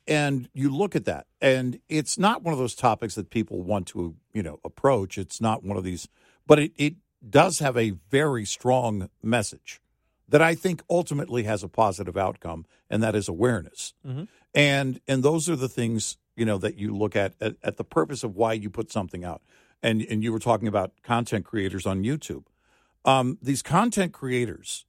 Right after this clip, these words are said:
Speaker 1: are doing something, many times it's something that they have a great deal of experience in. So they have years of doing something,
Speaker 2: Mm-hmm.
Speaker 1: and then all of a sudden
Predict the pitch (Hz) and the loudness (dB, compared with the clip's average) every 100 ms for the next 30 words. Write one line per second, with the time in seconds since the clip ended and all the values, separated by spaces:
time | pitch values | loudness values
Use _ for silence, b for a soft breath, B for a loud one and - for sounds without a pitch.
0 | _ _ 113 113 110 107 92 139 170 160 | _ _ 4 6 4 0 -2 -2 0 0
1 | - - 127 - 113 107 104 101 _ _ | -2 -2 -2 0 0 0 -2 -4 _ _
2 | _ _ _ 113 127 135 175 220 214 - | _ _ _ 0 2 2 2 2 0 0
3 | 147 127 123 117 - 131 113 - - 175 | 0 2 2 -2 -2 -2 -2 -2 0 0
4 | - 185 170 165 165 _ _ _ _ _ | 2 0 0 -2 -6 _ _ _ _ _
5 | _ _ _ _ _ _ _ 104 131 123 | _ _ _ _ _ _ _ 2 4 4
6 | 123 _ _ _ _ _ 104 135 143 135 | 0 _ _ _ _ _ 0 2 4 2
7 | 139 143 135 _ _ _ _ _ _ _ | -2 -4 -8 _ _ _ _ _ _ _
8 | 127 135 131 101 127 147 196 104 131 135 | 4 4 2 2 2 2 -2 -4 0 2
9 | 123 104 95 - - - 151 135 107 95 | 0 -2 -4 -6 -8 -2 0 2 -2 -4
10 | - 82 - - - 98 98 98 92 110 | -6 -10 -12 -6 -2 0 2 0 -2 0
11 | 131 120 104 92 127 117 - 101 104 98 | 0 -2 -4 -2 -2 -2 -4 -4 -2 0
12 | 113 120 117 - 123 | 0 0 -2 -2 -4